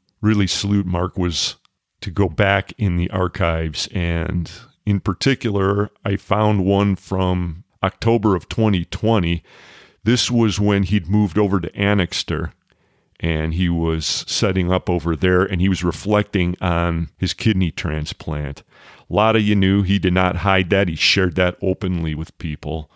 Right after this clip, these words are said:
And knowing him as he went into that and through it, and then afterwards, it was very obvious what a courageous and good-natured person he is, because he endured it and he thrived. And I think his comments here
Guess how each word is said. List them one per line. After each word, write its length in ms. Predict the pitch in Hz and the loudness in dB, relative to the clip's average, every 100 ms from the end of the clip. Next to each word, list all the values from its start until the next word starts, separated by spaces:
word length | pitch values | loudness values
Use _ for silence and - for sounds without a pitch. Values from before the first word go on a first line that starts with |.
| _ 90 | _ -4
And 240 | 82 82 | -2 2
knowing 360 | 95 104 104 92 | 2 4 4 2
him 500 | 95 92 92 90 - - | 2 2 0 -4 -8 -6
as 140 | 95 | -4
he 100 | 98 | 0
went 260 | 90 85 - | 0 0 -2
into 320 | 98 101 98 | 0 2 2
that 400 | 80 82 82 98 - _ _ - | 2 0 0 -2 -10 _ _ -8
and 380 | 85 80 80 80 | -4 -2 -4 -6
through 460 | - 101 107 92 | -2 2 2 2
it, 160 | 87 - | 0 -4
and 160 | 90 82 | -4 -2
then 160 | 85 | -2
afterwards, 920 | - 92 95 95 85 82 80 78 - - _ - | 0 0 2 0 0 -2 -2 -4 -8 -10 _ -4
it 100 | 104 | -2
was 140 | 90 87 | 0 0
very 340 | 98 90 85 | 2 2 2
obvious 580 | 87 82 87 78 - - | 2 2 0 -2 -4 -2
what 160 | 98 | -2
a 60 | 82 | -2
courageous 720 | - 85 87 87 85 - - - | -4 -2 0 0 0 -2 -4 -4
and 420 | 80 80 76 - | -4 -2 -6 -2
good-natured 580 | 107 92 87 - 76 - | -2 2 0 -2 -6 -6
person 400 | 92 87 - 80 | -2 -2 -2 -2
he 180 | 78 76 | -2 -2
is, 180 | 76 76 | -4 -4
because 440 | - - 80 - | -6 -6 -6 -4
he 360 | 82 76 73 65 - | -4 -4 -6 -10 -4
endured 480 | 82 76 98 98 98 | -4 0 2 2 4
it 160 | 101 - _ - | 0 -2 _ -4
and 220 | 80 78 | -2 0
he 140 | 82 | 0
thrived. 840 | 78 - 95 92 85 80 76 - - - | -2 0 2 4 4 2 -2 -6 -16 -8
And 100 | 82 | -4
I 40 | 76 | -2
think 200 | 82 80 | -2 -2
his 140 | 78 | -4
comments 480 | - 80 80 78 - | 0 0 0 0 0
here 400 | 85 78 73 | 0 2 0